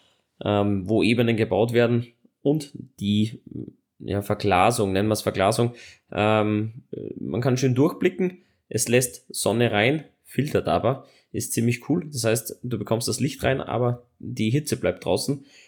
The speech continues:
Finde ich irrsinnig toll. Ähm, man bekommt zweiundsechzigtausend Sitze für den Football-Bedarf,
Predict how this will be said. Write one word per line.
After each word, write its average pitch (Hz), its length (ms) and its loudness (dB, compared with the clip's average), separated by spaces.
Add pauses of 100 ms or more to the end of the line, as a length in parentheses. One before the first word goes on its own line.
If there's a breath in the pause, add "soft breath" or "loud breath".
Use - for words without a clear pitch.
(120)
Finde 110 200 -2
ich 120 100 -4
irrsinnig 135 340 -2
toll. 139 280 2 (440 loud breath)
Ähm, 123 720 2 (540)
man 131 460 2
bekommt 139 400 2
zweiundsechzigtausend 127 1120 0
Sitze 139 320 -2
für 110 260 2
den 101 160 -2
Football-Bedarf, 123 1080 0